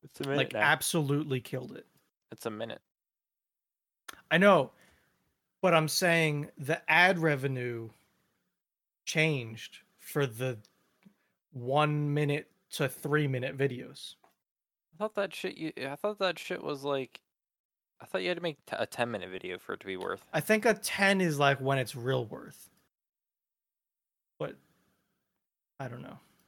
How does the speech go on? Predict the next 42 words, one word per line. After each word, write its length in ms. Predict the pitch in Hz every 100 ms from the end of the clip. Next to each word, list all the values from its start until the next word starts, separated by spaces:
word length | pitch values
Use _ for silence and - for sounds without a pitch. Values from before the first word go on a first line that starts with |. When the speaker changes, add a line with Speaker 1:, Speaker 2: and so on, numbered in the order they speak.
| _ _
Speaker 1:
I 180 | 101 98
don't 120 | 87
know, 140 | 90 92
dude. 240 | 92 92
The 100 | 98
Subway 360 | - 113 139 180
Speaker 2:
think 80 | 170
they 60 |
Speaker 1:
dude's 100 | 160
Speaker 2:
messed 160 | 135 123
Speaker 1:
getting 80 | 95
Speaker 2:
with 60 | 131
Speaker 1:
paid 140 | 101
Speaker 2:
it. 20 |
Speaker 1:
out 140 | 98 90
a 80 | 90
shit 320 | - 101 -
ton. 260 | - 101 98 _ _ _ _ _ _ _ _ _ _ _ _ _
Speaker 2:
That 160 | - 151
dude 200 | 208 165
probably 280 | 185 180 175
makes 300 | 151 156 -
more 360 | 151 165 147 123 120 _ _ _ - -
on 260 | - 143 156
the 60 | 139
videos 580 | 120 160 160 131 123
that 140 | 113 127
he 120 | 127
makes 300 | 131 131 -
about 320 | 131 139 156
the 60 | 143
subs 440 | - 127 120 -
than 160 | - 135
Speaker 1:
Dude 40 | 165
Speaker 2:
actual 100 | 127
Speaker 1:
can 80 | 165
get 160 | 165
his 100 | 165
own 140 | 165 156
Speaker 2:
subs. 100 | -
Speaker 1:
Subway 340 | 156 151 135
now. 300 | 117 98 101